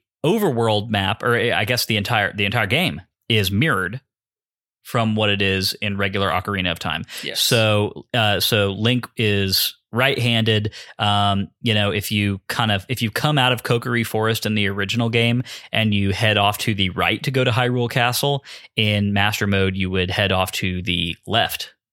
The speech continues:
Speaker 1: for instance.
Speaker 2: Yep.
Speaker 1: So I can, I can only imagine that that creates a really weird, like, especially for people like us who have so much, like, sensory memory of that version of Hyrule.
Speaker 2: Where,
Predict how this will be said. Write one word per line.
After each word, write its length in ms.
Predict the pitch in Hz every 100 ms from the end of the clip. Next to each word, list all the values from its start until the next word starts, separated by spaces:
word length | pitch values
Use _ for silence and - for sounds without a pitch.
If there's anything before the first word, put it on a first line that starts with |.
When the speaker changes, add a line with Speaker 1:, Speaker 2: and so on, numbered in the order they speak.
| _
Speaker 1:
for 100 | 92
instance. 460 | 80 - 55 - - - - -
Speaker 2:
Yep. 140 | 175
Speaker 1:
So 240 | 156 110 101 - -
I 100 | 123
can, 140 | 131 143
I 240 | 143 139
can 120 | 156
only 180 | 175 175
imagine 380 | 123 113 113 110
that 100 | 101
that 180 | 101 -
creates 340 | 110 101 98
a 80 | 98
really 280 | 95 95 95
weird, 480 | 95 95 95 95 -
like, 220 | 107 101
especially 360 | 101 139 127 113
for 120 | 104
people 220 | 117 107
like 180 | 98 95
us 180 | 90 -
who 280 | 98 95 98 -
have 320 | 98 101 95
so 160 | - 101
much, 240 | 98 -
like, 280 | 95 92 - - - _ _ _ _ _ -
sensory 540 | - 110 101 113 101
memory 560 | 95 85 87 107 123 123
of 160 | 113 107
that 200 | 120 113
version 260 | 127 117 127
of 80 |
Hyrule. 340 | 117 127 127 139
Speaker 2:
Where, 140 | 160